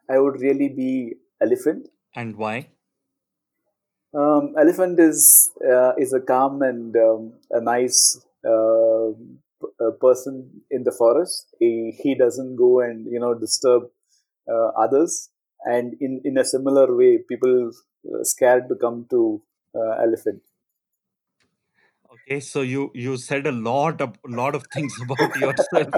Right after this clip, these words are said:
Speaker 2: in the organization. <laughs> And here is the last one, Lude. A book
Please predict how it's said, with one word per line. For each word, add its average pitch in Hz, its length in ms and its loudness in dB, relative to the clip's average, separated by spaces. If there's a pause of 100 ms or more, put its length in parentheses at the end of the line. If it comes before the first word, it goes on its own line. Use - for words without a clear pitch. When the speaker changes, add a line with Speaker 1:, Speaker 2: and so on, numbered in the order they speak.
Speaker 2:
in 170 160 -2
the 311 160 -2
organization. 311 1000 2
<laughs> - 80 -12 (1500)
And 160 220 -6 (340)
here 175 300 0
is 220 160 2
the 185 80 0
last 147 400 0
one, 135 240 -4
Lude. 127 300 -6 (340)
A 143 300 2
book 170 460 -4